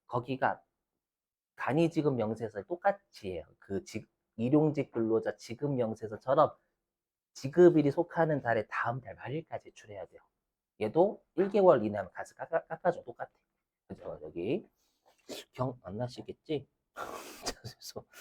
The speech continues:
여기, 음. 그리고 여기 원천 징수 대상 사업소득하고 인적 용역 관련 기타 소득은 지급인이 속하는 달의 다음 달 말일까지 간이지급 명세서 제출해야 되고요. 만약에 일 개월 이내 제출하면 오십 프로 감면해 주는 거 똑같아요.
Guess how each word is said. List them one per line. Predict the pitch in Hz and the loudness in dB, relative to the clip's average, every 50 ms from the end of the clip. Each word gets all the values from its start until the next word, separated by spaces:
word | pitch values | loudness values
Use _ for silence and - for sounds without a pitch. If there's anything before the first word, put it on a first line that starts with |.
| - - - - - - _ | -18 -16 -16 -16 -18 -8 _
여기, | 104 104 104 107 110 123 143 170 220 262 339 403 403 - _ - | -6 -6 -2 0 2 6 10 10 12 10 10 6 2 -4 _ -10
음. | - 95 92 - 170 165 - _ _ _ _ _ _ _ _ _ _ _ _ _ _ _ _ _ - _ | -10 -10 -8 -10 -12 -16 -20 _ _ _ _ _ _ _ _ _ _ _ _ _ _ _ _ _ -18 _
그리고 | - 110 107 98 104 104 | -4 -2 0 2 4 4
여기 | 104 101 107 | 4 6 6
원천 | 110 123 139 160 - 202 190 185 | 6 6 6 6 4 4 4 4
징수 | 180 170 165 156 - 160 151 | 2 0 -2 -2 -4 0 4
대상 | 147 143 139 - 202 214 226 240 233 - _ _ _ _ _ _ | 4 4 6 10 10 10 10 10 8 0 _ _ _ _ _ _
사업소득하고 | _ - 202 214 214 220 220 214 208 190 175 180 170 170 - 147 156 - - 220 180 143 - - | _ 6 10 12 12 12 12 10 6 2 4 4 2 2 2 -2 4 12 12 12 12 12 8 0
인적 | 139 165 165 - 196 190 185 | -2 -2 0 2 2 2 2
용역 | 175 170 165 165 165 156 - | 2 0 0 0 0 2 4
관련 | 143 143 143 139 127 | 4 4 4 4 0
기타 | - 123 - _ - 151 151 | -4 -10 -2 _ 6 6 6
소득은 | 143 127 117 123 123 127 156 202 220 240 233 208 | 6 2 0 0 -2 6 10 10 10 10 8 2
지급인이 | - - 269 - 156 170 175 165 160 160 147 147 147 | -4 -4 -4 2 6 6 6 6 6 4 2 2 0
속하는 | 143 147 - - - 135 135 135 131 127 | -2 -2 -8 -2 0 0 0 0 -2 2
달의 | 117 107 113 123 120 | 2 2 4 2 0
다음 | - - 110 107 113 113 | 0 -2 -2 -2 -2 4
달 | - 180 202 233 269 - - _ _ _ _ _ _ _ _ | 8 10 10 10 8 6 -2 _ _ _ _ _ _ _ _
말일까지 | - 104 131 143 151 147 151 - 117 117 123 127 127 | 4 4 6 6 4 2 2 0 -2 0 0 -2 -4
간이지급 | - - 110 123 147 160 160 160 156 147 160 156 139 | -2 -4 -2 0 0 0 0 -2 -2 -2 -2 -2 0
명세서 | 123 113 110 110 - 120 113 - 123 117 | 0 0 -2 -2 -4 -4 -2 0 -2 -2
제출해야 | - 104 95 - - 135 139 139 135 131 123 | -2 -8 -12 -6 -6 -4 0 2 2 2 2
되고요. | 104 95 - - 175 208 214 185 - 98 | 0 -6 -2 4 6 6 6 6 6 0
만약에 | 104 110 120 - 123 | -2 -4 -4 -4 -2
일 | 147 196 202 | -2 -2 2
개월 | 214 208 196 185 180 160 123 117 | 6 6 8 8 8 6 4 0
이내 | 113 117 113 | -6 -8 -10
제출하면 | - - - _ - - 104 101 95 | -10 -12 -20 _ -12 -6 -6 -4 -2
오십 | 92 113 120 - _ _ | -4 -6 -6 -6 _ _
프로 | 123 123 | -12 -10
감면해 | - - 113 110 117 117 120 110 104 | -10 -8 -8 -6 -6 -4 -4 -6 -6
주는 | - 95 95 98 | -10 -12 -14 -12
거 | - 127 | -10 -10
똑같아요. | 156 170 - 202 196 - - - 104 123 185 262 | -12 -4 0 0 0 0 -2 0 4 4 4 4